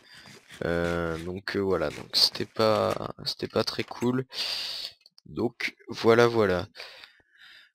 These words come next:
Euh, donc maintenant on va, euh, faire la suite de l'épisode. Donc moi j'ai,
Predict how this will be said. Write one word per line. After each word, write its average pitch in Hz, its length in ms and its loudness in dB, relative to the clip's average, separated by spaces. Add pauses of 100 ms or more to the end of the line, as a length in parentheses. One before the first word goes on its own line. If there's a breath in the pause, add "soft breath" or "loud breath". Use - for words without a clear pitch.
(140)
Euh, 143 680 2
donc 139 920 0
maintenant 120 880 2 (220)
on 143 380 -6 (560)
va, 127 320 -2 (420)
euh, 95 760 2
faire - 260 -2
la 120 100 2
suite - 300 0
de 123 100 6
l'épisode. 117 800 2
Donc 110 360 -4
moi 147 200 2
j'ai, 151 460 0